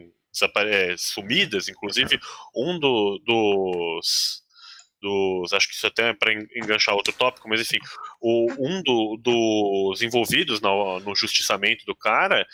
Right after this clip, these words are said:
ele tava lá na vala comum de Perus, né? Foi encontrado a assada, a ossada dele lá na, em Perus. Então, assim,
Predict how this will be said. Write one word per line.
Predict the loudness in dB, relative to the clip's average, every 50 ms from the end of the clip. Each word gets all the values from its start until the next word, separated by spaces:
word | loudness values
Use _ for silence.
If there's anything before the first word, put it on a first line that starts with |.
| -14 -6 -2
ele | 0 2 2 2 0
tava | 2 2 2 2 4 4 4
lá | 4 4 2 2
na | 2 2 2
vala | 2 2 2 2 2
comum | 0 -2 -6 -4 -4 -4 -4
de | -2 0
Perus, | 0 2 2 2 2 2 0 0
né? | -2 -4 -4
Foi | -4 -6 -6
encontrado | -8 -8 -10 -4 0 0 2 2 4
a | 2 2
assada, | 2 2 2 2 2 2 2 0 -2
a | 0 2 2
ossada | 4 4 2 2 2 2 2 2 2 0
dele | 2 2 2 2 2 0 -2 -4 -6 -8 -18 -16 -18 -12 -4 0
lá | 2 4 4 4 4 2
na, | 2 2 4 4 2 2 2 2 2 2 2 2 0 0 -2
em | -4 -8 -4
Perus. | -2 0 0 2 2 2 2 2 2 0 -2
Então, | -6 -2 0 0 2 2
assim, | 2 0 0 0 0